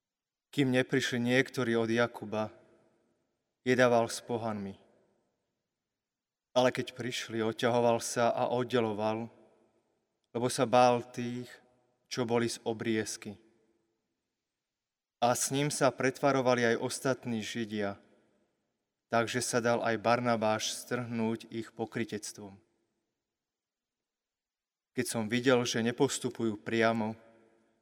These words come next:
podľa pravdy evanjelia, povedal som Kéfasovi pred všetkými: „Keď ty, Žid,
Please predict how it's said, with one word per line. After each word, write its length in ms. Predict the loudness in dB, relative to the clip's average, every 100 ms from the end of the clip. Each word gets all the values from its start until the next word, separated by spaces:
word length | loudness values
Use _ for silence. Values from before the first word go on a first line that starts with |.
| _
podľa 320 | -2 0 0
pravdy 400 | 2 2 2 -2
evanjelia, 720 | -2 0 -2 -2 -4 -4 -4 -6 _ _ _ _ _ _ _ _ _ _ _
povedal 320 | 2 6 6 4
som 240 | 0 -2
Kéfasovi 760 | -2 0 0 0 -4 -4 -6 -4
pred 200 | -4 -6
všetkými: 680 | -6 -10 -10 -10 -8 -8 -10 -14 _ _ _ _ _ _ _ _ _ _ _ _
„Keď 140 | -6 -6 -6
ty, 120 | -6
Žid, 340 | -4 -4 -4